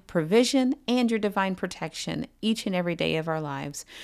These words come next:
Lord, we thank you that you are faithful to Israel. You are faithful to all your people throughout the earth, and your kingdom has come and your will is being done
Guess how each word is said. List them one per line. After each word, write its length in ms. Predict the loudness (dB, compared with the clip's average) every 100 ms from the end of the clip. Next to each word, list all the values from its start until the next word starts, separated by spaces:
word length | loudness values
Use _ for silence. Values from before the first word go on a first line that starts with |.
| -4
Lord, 160 | 0 2
we 120 | 0
thank 340 | 2 2 4 2
you 80 | 0
that 160 | 0
you 180 | 2 2
are 100 | 2
faithful 560 | 0 2 4 4 2 -2
to 200 | 0 0
Israel. 500 | 0 0 -2 0 -2
You 140 | 0 -2
are 60 |
faithful 460 | -2 0 2 2 0
to 120 | 0 4
all 220 | 6 8
your 140 | 6
people 340 | 2 -2 -4 -4
throughout 380 | -2 0 0 -2
the 140 | -4
earth, 240 | -2 -2 -4 -14 -14 -2
and 240 | 0 4
your 180 | 4 4
kingdom 600 | 2 0 0 2 2 0 -8 _ _ _
has 240 | -4 -2
come 460 | -4 -2 2 2 0
and 220 | -2 -2 0
your 200 | 0 0
will 420 | 2 2 2 -2 0
is 300 | 2 2 0
being 380 | -4 -2 -2 -2
done 360 | -4 -4 -8